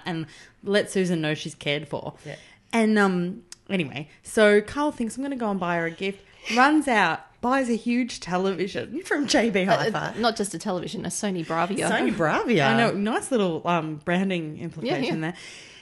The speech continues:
Speaker 1: And then he pushes it into the house 'cause
Speaker 3: The
Speaker 1: he hasn't paid for delivery.
Speaker 3: It is a humongous T V.
Speaker 2: How did
Speaker 1: I
Speaker 2: he
Speaker 1: think
Speaker 2: get that in and out of the boot?
Speaker 1: I don't, maybe he walked it home.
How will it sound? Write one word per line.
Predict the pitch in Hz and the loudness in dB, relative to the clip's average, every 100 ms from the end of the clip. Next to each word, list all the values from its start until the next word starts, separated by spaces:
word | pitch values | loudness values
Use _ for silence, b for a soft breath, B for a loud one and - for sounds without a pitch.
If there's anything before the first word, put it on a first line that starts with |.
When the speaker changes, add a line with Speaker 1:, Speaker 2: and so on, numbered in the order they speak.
| - | -6
Speaker 1:
And | 226 233 | 2 4
then | 226 226 - | 6 2 -2
he | 190 220 | 0 0
pushes | 185 - 302 294 196 | 0 -4 -2 -2 -2
it | 170 | -4
into | 165 160 | -4 -6
the | 151 | -4
house | 147 151 | -2 2
'cause | 269 | 2
Speaker 3:
The | 190 | 2
Speaker 1:
he | |
hasn't | 170 190 175 | 0 0 -2
paid | 147 | -4
for | 143 | -4
delivery. | 135 156 285 | -4 -2 0
Speaker 3:
It | - | 0
is | 233 | -4
a | 202 | -8
humongous | 185 - - 190 180 170 339 381 208 - | -10 -12 -10 -8 -6 -4 0 0 0 -4
T | - 180 | -8 -10
V. | - - 165 | -8 -10 -6
Speaker 2:
How | - | -2
did | 220 | 2
Speaker 1:
I | |
Speaker 2:
he | 240 | 4
Speaker 1:
think | |
Speaker 2:
get | 339 294 | 2 4
that | 233 | 2
in | 220 | 4
and | 190 | 4
out | 170 165 | 2 0
of | |
the | 156 | -2
boot? | 147 196 349 - - - _ _ _ _ _ | -2 -2 -2 -6 -14 -16 _ _ _ _ _
Speaker 1:
I | - | -4
don't, | 539 494 - _ _ - | -2 -2 -6 _ _ -2
maybe | 262 508 508 | -2 0 -2
he | |
walked | 254 190 - - | -2 -2 -4 -8
it | 214 | -6
home. | 196 202 | -2 -2